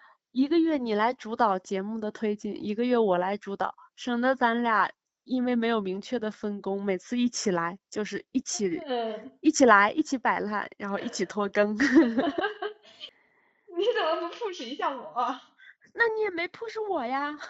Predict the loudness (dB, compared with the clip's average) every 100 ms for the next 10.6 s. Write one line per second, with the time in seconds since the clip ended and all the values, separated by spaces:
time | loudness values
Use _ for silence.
0 | -4 -4 -4 -10 -8 -4 -2 -2 -4 -6
1 | -12 -20 -20 -8 -4 0 2 2 2 0
2 | 0 0 2 -2 0 0 0 -4 -2 -2
3 | 0 -2 0 0 0 -2 -4 -2 -2 0
4 | 0 0 -2 -2 -8 -8 -8 -4 -4 -4
5 | -8 -14 _ _ _ -10 -8 -8 -14 -12
6 | -6 -6 -8 _ -4 -2 -2 -4 -6 -8
7 | -8 -2 0 0 -4 -4 0 0 0 -6
8 | -8 -8 -8 -6 -6 -8 -8 -6 -6 -6
9 | -4 -4 -2 -4 -4 -6 -6 -6 -6 -6
10 | -8 -6 -6 -6 -10 -10